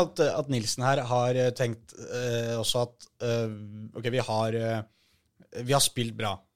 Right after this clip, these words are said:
eh, men vi har ikke fått med oss noe særlig poeng. Og så, i, i, ikke kaste alt rundt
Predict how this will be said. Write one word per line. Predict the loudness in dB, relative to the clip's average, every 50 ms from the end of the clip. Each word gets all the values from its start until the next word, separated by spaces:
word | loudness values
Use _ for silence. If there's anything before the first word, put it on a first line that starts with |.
| -6 -4
eh, | -2 -2 0 -2 -2 -2 -4 -6
men | -6 -4 -2 -2
vi | 0 0
har | 0 0
ikke | -2 -2
fått | -2 -2 -2 -2
med | -8 -8
oss | -6
noe | -4
særlig | -2 -2 -2 -2 -2 -4
poeng. | 0 2 2 2 2 -2 -10 -18 _ _ _ _ _ -4
Og | 0 4
så, | 4 4 4 2 -6 -20 _ _ _ _ -8
i, | -8
i, | -6 -6 -6 -6 -6 -6 -6 -4
ikke | -6 -4 2 2
kaste | 2 4 4 0 -2 -2 -6
alt | -4 -4 -4 -6 -8 -6 -2
rundt | 0 0 0 0 -2 -6 -10